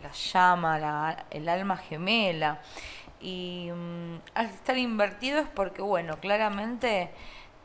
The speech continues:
aún no es el momento para una nueva reconstrucción. Me sale el siete de copas sobre las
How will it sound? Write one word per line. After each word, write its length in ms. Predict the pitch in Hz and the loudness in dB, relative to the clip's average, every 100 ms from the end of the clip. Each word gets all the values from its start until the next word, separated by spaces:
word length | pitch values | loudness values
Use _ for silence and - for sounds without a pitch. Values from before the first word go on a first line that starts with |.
| - - - | -20 -14 6
aún 580 | 185 196 220 254 302 302 | 10 10 10 6 2 0
no 260 | 208 214 220 | -2 2 2
es 180 | 226 254 | 0 -2
el 100 | 233 | 0
momento 640 | 196 185 196 214 247 240 | 0 -2 -4 -2 -2 0
para 160 | 175 170 | -2 0
una 200 | 196 190 | -2 -2
nueva 340 | 175 196 214 | -2 2 2
reconstrucción. 1700 | 175 175 - 156 147 - - - - - 302 254 170 156 160 160 - - - - - - - - - - - - - - - - - - - - - | 0 -10 -10 -12 -12 -16 -16 -16 -16 -10 -4 -2 -2 -6 -12 -16 -20 -20 -18 -16 -16 -20 -20 -20 -20 -20 -20 -20 -20 -18 -16 -18 -20 -20 -20 -20 -10
Me 140 | 214 | -6
sale 680 | 214 240 226 240 240 240 190 | -2 2 2 4 2 2 2
el 260 | 190 190 180 | 2 0 -6
siete 280 | - 226 233 | -6 -2 2
de 200 | 214 202 | 2 4
copas 560 | 269 277 202 190 180 | 8 8 8 6 6
sobre 340 | - 190 180 180 | 0 -2 -2 -2
las 220 | 180 | -4